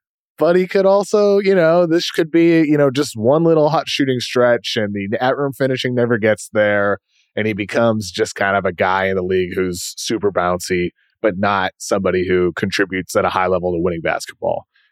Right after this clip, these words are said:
I don't know. That's just such a, it really speaks to the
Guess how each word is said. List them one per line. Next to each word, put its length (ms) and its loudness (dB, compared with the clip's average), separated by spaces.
I 100 0
don't 100 2
know. 140 2
That's 160 0
just 200 -4
such 200 0
a, 220 4
it 140 2
really 300 4
speaks 420 -4
to 480 0
the 320 0